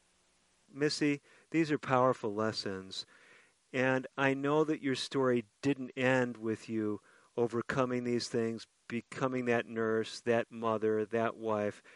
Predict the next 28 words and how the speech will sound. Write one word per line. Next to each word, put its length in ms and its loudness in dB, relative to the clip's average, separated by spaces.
at 80 -2
a 40 -2
relatively 580 0
young 280 0
age, 480 2
because 420 0
you 160 4
and 100 4
I, 160 8
in 120 6
our 120 8
discussions 800 2
off 320 4
air, 380 0
you've 260 -4
told 320 4
me 160 0
that 280 4
some 260 -4
things 340 -2
happened 640 0
that 220 2
really 540 0
cut 320 4
your 140 0
nursing 460 0
career 360 0
short. 600 -8